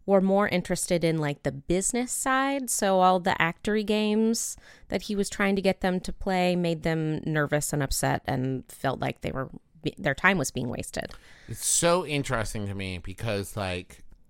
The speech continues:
Speaker 2: the pendulum, a pendulum swing is always interesting to watch in, like, society. And I think about now, I, we still have a lot of friends who do theater professionally, and there is such a huge demand from businesses
Speaker 1: Mm-hmm.
Speaker 2: for people to come to their offices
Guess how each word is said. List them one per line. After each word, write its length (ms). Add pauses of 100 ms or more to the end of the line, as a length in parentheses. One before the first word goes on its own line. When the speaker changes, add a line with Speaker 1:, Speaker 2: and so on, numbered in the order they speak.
(340)
Speaker 2:
the 160
pendulum, 640 (420)
a 100
pendulum 460
swing 240
is 140
always 340 (580)
interesting 580
to 100
watch 320
in, 100
like, 140
society. 580 (420)
And 120
I 80
think 240
about 320
now, 720
I, 220
we 220
still 180
have 80
a 40
lot 120
of 80
friends 300
who 100
do 260
theater 300
professionally, 760
and 140
there 80
is 100
such 380
a 140
huge 680
demand 600 (240)
from 580
businesses 1040
Speaker 1:
Mm-hmm. 380
Speaker 2:
for 120
people 360
to 80
come 480
to 100
their 160
offices 640